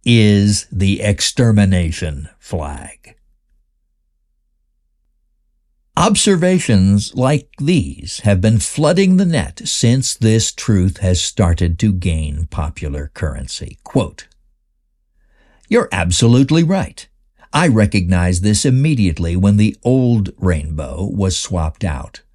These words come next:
for one with racial characteristics.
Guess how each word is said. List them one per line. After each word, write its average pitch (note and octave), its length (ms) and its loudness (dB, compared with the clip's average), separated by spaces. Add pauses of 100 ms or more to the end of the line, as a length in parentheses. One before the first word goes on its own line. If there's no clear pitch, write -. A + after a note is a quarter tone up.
for G2+ 320 0
one E2+ 640 0
with F#2+ 280 -2
racial D2+ 680 -8
characteristics. - 1200 -12